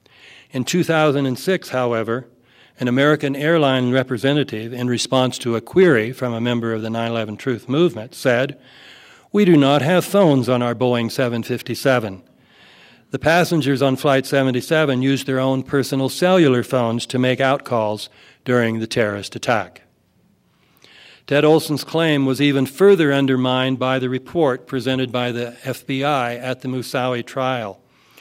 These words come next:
According to this report, the only call attempted by Barbara Olson was unconnected, and it lasted, therefore,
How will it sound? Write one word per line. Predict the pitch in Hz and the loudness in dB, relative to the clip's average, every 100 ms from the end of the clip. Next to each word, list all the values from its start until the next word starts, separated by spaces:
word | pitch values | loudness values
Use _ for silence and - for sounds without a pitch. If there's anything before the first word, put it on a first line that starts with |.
| - - _ | -20 -20 _
According | - - 165 165 156 | -12 0 2 4 0
to | 156 | -2
this | 151 160 - | -2 -4 -4
report, | 139 - 165 151 110 - _ - - _ | -8 -8 -4 -2 -2 -6 _ -20 -20 _
the | 123 | -8
only | 123 156 190 196 196 | 0 2 4 2 0
call | - 185 165 123 120 143 | 0 2 2 2 -2 -6
attempted | 131 170 151 156 135 | -6 -4 -4 -4 -2
by | 143 135 | -2 0
Barbara | 143 147 143 131 | 2 2 0 -2
Olson | 139 160 151 135 123 131 _ _ - | 0 0 -2 -6 -8 -10 _ _ -4
was | 127 120 | -4 -2
unconnected, | 147 160 165 151 160 151 143 151 107 - _ _ _ _ _ _ | -2 0 -2 -2 0 2 0 -6 -14 -16 _ _ _ _ _ _
and | 131 127 | -4 -4
it | |
lasted, | 131 139 131 - 131 107 | 0 2 2 0 -4 -2
therefore, | 123 123 - 120 120 | -2 -2 -4 -4 -4